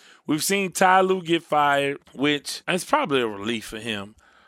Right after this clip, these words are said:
But that shows you how irrelevant <laughs> N B A head coaches seem to be. I mean, like, who, who cares? I mean, if you had the horses, you can run. Ty Lue had the horses, went to three Eastern Conference Finals, and went, I mean, went to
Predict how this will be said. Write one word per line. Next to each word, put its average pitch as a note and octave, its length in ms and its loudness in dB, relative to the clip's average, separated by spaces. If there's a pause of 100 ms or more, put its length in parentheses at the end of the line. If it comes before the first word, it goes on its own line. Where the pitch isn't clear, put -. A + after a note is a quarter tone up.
(140)
But E3 180 0
that B3 200 2
shows G3+ 480 0
you D#3 160 -2
how D3+ 360 4
irrelevant C3+ 880 2 (420)
<laughs> - 200 -6
N F#3+ 640 2
B F3 220 -2
A E3+ 240 2
head D3+ 120 -4
coaches D3 440 -6
seem D3 260 -4
to B2 80 -8
be. A2+ 300 -8
I E3+ 80 2
mean, F#3+ 180 2
like, F3 320 0 (380)
who, A3 420 0
who A3+ 140 0
cares? C4+ 480 2
I G3 40 0
mean, B3 200 0
if A3+ 40 -4
you C4+ 120 2
had B3 220 4
the G3+ 40 4
horses, G3+ 540 4
you A#3 80 -4
can F#3+ 180 0
run. F#3+ 280 2 (500)
Ty G3 260 6
Lue A3 400 4
had E3 340 8
the G3+ 100 2
horses, G#3 500 2 (280)
went E3+ 220 2
to F#3 80 -4
three F#3 280 -2
Eastern G3+ 380 -2
Conference G3+ 400 -2
Finals, G#3 600 -2
and C3+ 300 -6
went, F3 180 -2
I E3 60 0
mean, F3+ 140 0
went G3+ 140 -2
to F#3+ 140 -6